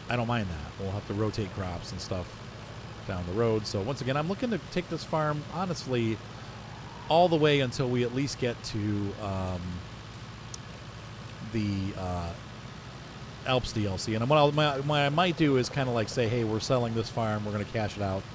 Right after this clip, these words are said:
and we're gonna buy a farm on the Alps and see how that goes." So, um, here we go. So we're done tedding.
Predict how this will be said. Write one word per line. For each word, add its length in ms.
and 100
we're 100
gonna 140
buy 160
a 60
farm 300
on 160
the 80
Alps 360
and 80
see 180
how 120
that 260
goes." 440
So, 180
um, 180
here 100
we 60
go. 280
So 120
we're 180
done 260
tedding. 360